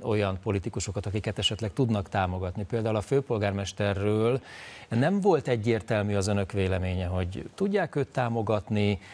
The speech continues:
vagy pedig, hát, inkább, ö, ezeket a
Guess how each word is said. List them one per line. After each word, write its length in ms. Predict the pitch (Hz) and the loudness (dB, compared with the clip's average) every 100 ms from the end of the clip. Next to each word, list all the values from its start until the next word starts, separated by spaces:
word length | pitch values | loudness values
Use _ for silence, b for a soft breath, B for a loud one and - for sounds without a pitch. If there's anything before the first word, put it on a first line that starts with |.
| B | B
vagy 400 | B 98 107 104 | B 2 2 0
pedig, 560 | - 113 92 107 104 101 | 0 0 2 2 2 0
hát, 300 | - 110 104 | 0 0 2
inkább, 580 | 123 110 113 101 98 95 | 0 0 4 4 2 0
ö, 260 | 98 98 101 | 2 2 2
ezeket 320 | 107 101 101 | 0 -2 0
a 280 | 104 98 98 | 0 2 0